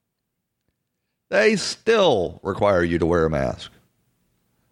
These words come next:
So this is in, in, uh, Broward County, Florida, the new emergency order.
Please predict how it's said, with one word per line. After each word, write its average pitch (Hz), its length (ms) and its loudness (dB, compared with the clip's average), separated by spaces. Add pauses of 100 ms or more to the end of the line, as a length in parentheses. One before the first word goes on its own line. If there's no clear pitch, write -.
(1400)
So 110 640 0
this 147 340 0
is 123 160 -4
in, 110 280 0
in, 101 300 0
uh, 90 160 2
Broward 120 600 -2
County, 120 280 0
Florida, 87 440 0
the 87 120 -2
new 104 220 2
emergency 123 600 -2
order. 87 500 -2